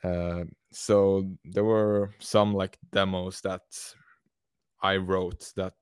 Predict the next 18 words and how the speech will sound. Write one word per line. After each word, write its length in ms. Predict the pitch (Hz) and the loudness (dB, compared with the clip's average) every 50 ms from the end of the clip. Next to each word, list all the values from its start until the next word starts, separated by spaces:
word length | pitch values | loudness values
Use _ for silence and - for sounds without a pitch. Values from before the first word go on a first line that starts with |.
| - - | -20 -12
didn't 520 | 95 101 98 95 90 92 95 - - - - | -6 -4 -4 -4 -4 -6 -8 -12 -14 -10 -6
make 260 | 98 92 90 90 - | -4 -4 -4 -4 -6
it 120 | 95 85 - | -8 -8 -6
on 100 | 92 92 | -6 -4
the 100 | 92 92 | -4 -4
album, 440 | 90 92 92 87 90 90 90 85 | -4 -4 -6 -6 -6 -6 -6 -4
but 400 | 80 92 90 - _ - - - - _ _ _ _ _ _ _ _ _ _ _ _ _ _ - - _ _ _ | -4 -4 -6 -6 _ -16 -18 -18 -20 _ _ _ _ _ _ _ _ _ _ _ _ _ _ -20 -20 _ _ _
they, 280 | - 107 107 110 110 101 | -4 2 4 4 4 4
they 140 | 101 110 113 | 4 4 4
are 160 | 110 110 110 | 4 4 4
not 340 | 107 110 117 123 - - - | 2 0 0 -2 -4 -8 -6
really 500 | 117 110 107 101 101 101 98 95 95 92 95 - - _ _ _ _ _ _ _ _ _ _ - | -4 -4 -2 -2 0 0 0 0 -2 -6 -10 -14 -20 _ _ _ _ _ _ _ _ _ _ -20
thrown 400 | - - - 110 104 101 104 104 | -20 -6 0 2 2 2 2 0
away 380 | 98 98 104 113 123 123 120 113 | 0 2 4 4 4 4 4 2
in 120 | 107 98 | -2 -2
that 180 | 92 92 90 - | -4 -6 -6 -8
sense, 480 | - - 98 90 90 90 92 90 - | -8 -6 -6 -6 -6 -6 -10 -12 -10
'cause 440 | - - 95 92 - - - - - | -8 -6 -6 -6 -8 -10 -18 -18 -20